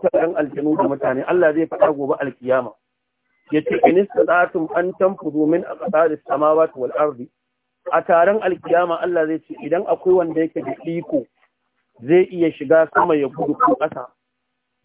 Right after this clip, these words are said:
A yau Allah zai ce, "Kun fudu to ku gudu." Sai ce, "La tanfuduna illa bi sultan." Kaga wa'annan sune gurare guda nawa? Guda tara a Qur'ani. Wannan me yake nuna maka?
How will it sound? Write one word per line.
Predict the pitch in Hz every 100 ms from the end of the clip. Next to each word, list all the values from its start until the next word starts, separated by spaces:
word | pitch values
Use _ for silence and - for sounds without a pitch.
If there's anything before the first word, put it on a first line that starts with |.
| _ _
A | 147
yau | 160 180 160 _ _ _ _ _ -
Allah | 170 185 165
zai | 170
ce, | - -
"Kun | - 180
fudu | - 127 147
to | 151
ku | 135 135
gudu." | 160 151 - _ _ _ _ _ _ _ _ _ _ -
Sai | 165 175
ce, | 170
"La | 151 170
tanfuduna | - 165 151 139 156 147
illa | 156 147
bi | 127 131
sultan." | 113 107 - - _ _ _ _ _ _ _ _ -
Kaga | 175 190
wa'annan | 208 196 180 160
sune | 175 170
gurare | 135 165 151 151
guda | 135 131 143
nawa? | 147 127 131 -
Guda | 127 135
tara | - 143
a | -
Qur'ani. | - - - 110 - _ _ _ - -
Wannan | 240 240
me | 196 190
yake | 196 190
nuna | 175 185 170
maka? | 156 165 -